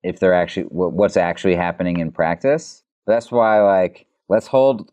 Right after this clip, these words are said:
our lawmakers accountable to, like, having data privacy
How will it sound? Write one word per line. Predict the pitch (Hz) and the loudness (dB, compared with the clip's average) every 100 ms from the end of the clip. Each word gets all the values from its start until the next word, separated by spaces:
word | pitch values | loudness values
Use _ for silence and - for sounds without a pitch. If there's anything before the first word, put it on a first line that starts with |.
| - | -2
our | 104 101 | 2 2
lawmakers | 107 143 127 110 107 92 | 2 2 0 0 0 -2
accountable | 95 120 135 101 98 95 | -4 -2 -2 2 2 0
to, | - 98 | 0 2
like, | 95 92 | 2 2
having | 95 101 98 95 87 - _ - | 0 0 2 0 -4 -10 _ -4
data | 104 127 | 0 0
privacy | - 101 95 87 - 92 85 82 | 0 0 0 -2 -2 -2 0 -2